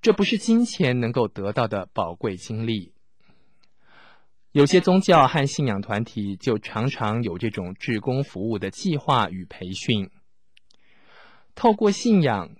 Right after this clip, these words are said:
更可以凝聚团体的力量与发挥爱心，也就是人机己机的精神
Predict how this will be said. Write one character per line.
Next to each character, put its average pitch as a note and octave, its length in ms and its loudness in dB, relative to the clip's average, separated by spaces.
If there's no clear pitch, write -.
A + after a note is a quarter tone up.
更 D3 200 0
可 A#2+ 140 -8
以 G#2+ 160 -2
凝 G2+ 300 -6
聚 A#2 240 -2
团 G#2 360 -4
体 - 140 -16
的 F2+ 120 -10
力 D3+ 200 -2
量 A#2+ 360 -2
与 G2 240 -6
发 G#2+ 200 -2
挥 A2+ 160 -4
爱 G#2 220 -4
心， A#2+ 460 -6
也 C#3 140 2
就 F3+ 160 6
是 D3+ 400 0
人 B2+ 260 -2
机 F3+ 240 -4
己 G#2+ 220 -12
机 F2 200 -10
的 A2+ 120 -6
精 A#2+ 260 -6
神 G2+ 400 -8